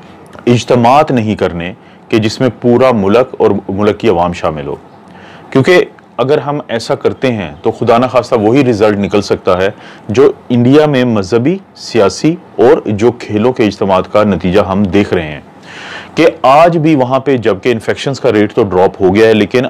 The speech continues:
अमवात जो हैं वो चौबीस घंटे में अभी भी चार हज़ार से जायद हैं। और उसकी बड़ी वजह दोस्तों क्या हो सकती है? जब लोग पूछते हैं कि अगर infections कम हैं तो अमवात क्यों नहीं कम हो रही?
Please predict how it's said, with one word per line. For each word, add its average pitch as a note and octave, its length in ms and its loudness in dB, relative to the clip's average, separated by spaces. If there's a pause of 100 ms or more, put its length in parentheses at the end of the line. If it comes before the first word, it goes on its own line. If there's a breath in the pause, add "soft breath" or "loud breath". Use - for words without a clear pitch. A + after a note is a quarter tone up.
(120)
अमवात G#2+ 560 2
जो A2+ 140 -2
हैं G#2 200 -6 (340 loud breath)
वो C#3 100 0
चौबीस A#2 460 -2
घंटे A2 260 0
में B2+ 180 0
अभी A#2 340 2
भी A2 160 2
चार G2+ 280 2
हज़ार F#2 280 2
से C#3 240 0 (180)
जायद E2+ 340 -2
हैं। C#2+ 160 -16 (600 loud breath)
और D3 160 4
उसकी F#3+ 260 2
बड़ी C3+ 300 4
वजह D3 260 4
दोस्तों A#2+ 340 0
क्या C#3+ 180 0
हो G2+ 140 4
सकती G#2 320 -4
है? G2+ 100 4
जब F#2+ 160 -2
लोग F#2+ 200 2
पूछते G2+ 300 -6
हैं G2+ 140 -2
कि F#2+ 540 2
अगर G#2+ 260 2
infections A#2+ 520 0
कम B2+ 220 0
हैं B2+ 100 0
तो C#3+ 120 0
अमवात A2 540 0
क्यों G2+ 140 -6
नहीं F2+ 100 -6
कम E2 180 -8
हो D#2 180 -12
रही? D2 160 -12